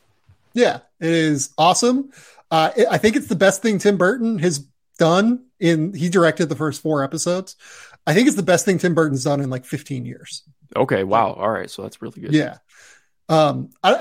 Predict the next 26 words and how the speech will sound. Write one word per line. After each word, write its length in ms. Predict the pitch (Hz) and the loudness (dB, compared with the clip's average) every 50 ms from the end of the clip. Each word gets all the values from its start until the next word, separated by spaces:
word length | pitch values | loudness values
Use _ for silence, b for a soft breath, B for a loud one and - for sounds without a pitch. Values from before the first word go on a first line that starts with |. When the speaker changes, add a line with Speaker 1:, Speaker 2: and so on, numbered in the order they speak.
| 202 | 0
Speaker 1:
I 20 | 170 | 0
don't 340 | 143 170 180 190 247 285 | 2 4 4 4 2 2
know 340 | 254 233 254 269 269 262 262 - 226 | 4 4 4 4 4 2 -2 -4 -2
how 120 | 175 254 | -2 0
good 180 | 262 269 302 294 | 0 2 2 4
that 160 | 311 311 311 | 6 6 6
is, 320 | 330 349 330 - - - _ - | 6 2 -2 -4 -6 -10 _ -8
'cause, 160 | 240 202 180 | -6 -2 0
like, 180 | 190 165 151 | 0 0 0
if 100 | 160 139 | 0 -2
you 80 | 165 165 | 0 2
look 160 | 170 175 175 | 2 0 0
through 120 | - 214 - | 0 -2 0
Tim 180 | - 240 220 | 2 2 4
Burton's, 400 | 196 226 247 269 247 262 240 - | 4 4 4 4 2 2 2 4
like, 140 | 247 240 233 | 2 2 2
track 260 | - 240 240 247 - | 2 2 0 2 4
record, 180 | 262 247 - - | 2 2 4 4
Speaker 2:
Well, 100 | 147 139 | 2 2
Speaker 1:
it's 80 | - 127 | 2 2
Speaker 2:
yeah, 80 | 107 | 0
Speaker 1:
not 200 | - 233 247 247 | 0 0 -2 -2
Speaker 2:
yeah, 180 | 233 - - - | 0 0 0 0
Speaker 1:
great 80 | 277 - | 0 -2
Speaker 2:
yeah. 40 | 240 | -2
Speaker 1:
recently, 460 | 254 277 269 - 277 277 302 320 320 | 0 0 0 0 0 0 0 0 -2